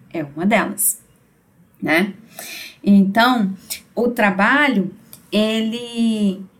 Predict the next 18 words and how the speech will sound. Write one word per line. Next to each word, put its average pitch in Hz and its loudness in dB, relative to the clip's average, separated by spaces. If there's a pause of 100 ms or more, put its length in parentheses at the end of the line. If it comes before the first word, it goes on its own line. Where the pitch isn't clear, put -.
(220)
não 339 2
é 330 2
só 302 2
pra 220 -2
pagar 185 -2
boletos. 165 -2 (580)
Ele 285 2
tem 294 2
uma 294 2
função 302 0 (500)
específica 202 -2 (240)
dentro 196 0
da 180 -4
nossa 165 -4
vida. 147 -12 (640)
É 208 2
uma 254 -2
função 262 0